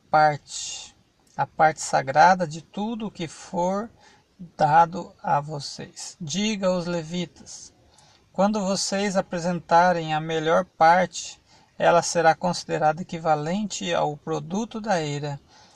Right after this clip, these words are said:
e do tanque de prensar uvas. Vocês e suas famílias poderão comer dessa porção e qualquer lugar, em qualquer lugar,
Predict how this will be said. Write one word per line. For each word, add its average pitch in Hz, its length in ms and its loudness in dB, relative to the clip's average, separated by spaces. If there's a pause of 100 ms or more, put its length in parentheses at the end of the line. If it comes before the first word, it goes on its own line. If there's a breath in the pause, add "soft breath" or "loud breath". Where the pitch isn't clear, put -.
(160 soft breath)
e 165 120 -6
do 156 180 -6
tanque 220 600 -2
de 180 280 -10
prensar 175 600 -2
uvas. 160 540 -8 (760 loud breath)
Vocês 185 640 -2
e 160 60 -6
suas - 360 -6
famílias 160 640 -4 (140)
poderão 170 520 0
comer 170 680 -4
dessa 156 400 -4
porção 165 840 -4 (1000 loud breath)
e 170 120 -4
qualquer 202 420 2
lugar, 151 580 -2 (680)
em 170 120 -6
qualquer 170 420 -4
lugar, 175 440 -4